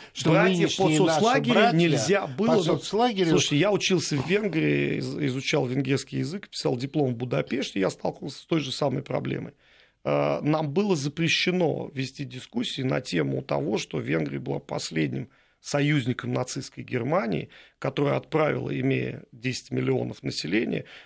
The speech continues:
Speaker 2: больше всего солдат на Восточный фронт, больше полумиллиона.
Speaker 1: Я тебе должен сказать еще одно, вроде мы отвлекаемся немножко, но тема вся та же самая. Вот эти вот, э, запреты из благих побуждений, которые в итоге срабатывают против.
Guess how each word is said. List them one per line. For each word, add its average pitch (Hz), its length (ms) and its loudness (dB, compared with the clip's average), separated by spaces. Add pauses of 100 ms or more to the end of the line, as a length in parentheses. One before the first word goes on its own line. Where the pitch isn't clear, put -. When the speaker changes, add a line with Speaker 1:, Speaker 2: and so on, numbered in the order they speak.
(120)
Speaker 2:
больше 151 600 0
всего 135 760 0
солдат 131 760 -2 (220)
на 135 120 2
Восточный 127 560 -2
фронт, 190 380 0
больше 131 380 0
полумиллиона. 170 420 4
Speaker 1:
Я 185 100 4
тебе 190 220 2
должен 180 340 2
сказать 180 360 0
еще 190 300 2
одно, 131 280 0
вроде 131 240 2
мы 143 100 2
отвлекаемся 156 760 0
немножко, 120 480 0
но 131 140 2
тема 165 300 0
вся 170 240 -2
та 156 180 0
же 156 120 -4
самая. 127 460 0
Вот 110 180 -4
эти 135 200 -4
вот, 131 280 0 (540)
э, 131 320 0 (220)
запреты 175 840 -2
из 156 340 -4
благих 147 640 -2
побуждений, 147 800 0
которые 131 460 2
в 123 140 0
итоге 160 440 2
срабатывают 135 840 0
против. 120 600 -4